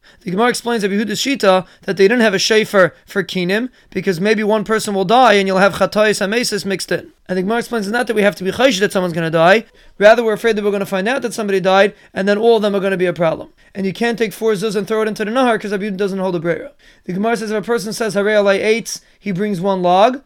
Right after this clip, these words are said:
because each one is considered a carbon by itself. Rabbi Shimon Levi says, "The logs were an amma thick and a big amma,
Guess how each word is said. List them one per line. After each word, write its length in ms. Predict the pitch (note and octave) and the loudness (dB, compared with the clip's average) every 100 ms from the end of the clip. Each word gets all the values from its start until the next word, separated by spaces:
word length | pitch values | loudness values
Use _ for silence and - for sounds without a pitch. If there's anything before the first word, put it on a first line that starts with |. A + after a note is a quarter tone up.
| _ | _
because 280 | - F#3+ F#3+ | -12 -8 -6
each 240 | A#3+ F#3+ A3 | -6 -8 -6
one 160 | G#3+ | -6
is 80 | G3+ | -6
considered 320 | G#3 G3 G3 | -8 -6 -6
a 60 | F#3+ | -4
carbon 260 | G3+ G3 | -2 -2
by 140 | F3+ E3 | -2 -4
itself. 440 | E3 - D#4 - _ - | -4 -10 -12 -18 _ -8
Rabbi 140 | G3+ | -6
Shimon 280 | - B3 A3+ | -4 -4 -2
Levi 180 | A#3+ A#3+ | -2 -2
says, 200 | A#3+ G3+ | -2 -2
"The 80 | |
logs 380 | G#3 A#3 A#3+ G3 | 2 4 4 2
were 120 | G#3 | 0
an 60 | G#3 | -2
amma 360 | - A#3+ G#3+ G#3 | -2 -6 -6 -6
thick 360 | - A#3 G#3 | 2 2 2
and 120 | F#3 | -4
a 40 | F#3 | -4
big 240 | D#3 G3+ | 0 2
amma, 400 | G3 G3 A3+ C#4+ | 2 0 -2 -6